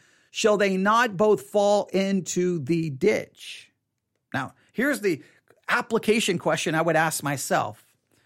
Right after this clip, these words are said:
Which blind man am I? Am I the blind man relying on other blind people to follow me? Now, first of all, let's just start. I think I should break it down this way, all right?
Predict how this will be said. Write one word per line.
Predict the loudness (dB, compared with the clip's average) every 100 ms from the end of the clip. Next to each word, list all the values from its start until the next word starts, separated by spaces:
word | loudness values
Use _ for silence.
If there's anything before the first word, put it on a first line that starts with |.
| _ _
Which | -4 -2 -2
blind | -2 2 2 2
man | 2 2 2 0 0
am | 0 0
I? | -4 -14 _ _ _ _ _ _ _ _ _ _ _ _ _ _ _ _ _ _ _ _ -8 0
Am | 2
I | 4 2
the | 2
blind | 4 2 2 0
man | 0 -2 -6 -10 _ _ _ _ _ _ _ _ _ _ _ 2
relying | 4 6 6 4 4
on | 4 4
other | 4 4
blind | 2 4 4 2 0
people | 0 -2 0 2 2 0
to | -4 -4
follow | 0 2 2
me? | 0 -4 0
Now, | -2
first | 2 2 2
of |
all, | 2 2 0
let's | -2 -2
just | -2
start. | 0 -2 -2 -4
I | -2
think | 0 0
I |
should | 0 0
break | -2 -2
it | -2
down | 0 0
this | -2 -6
way, | -10 -8
all |
right? | -6 -6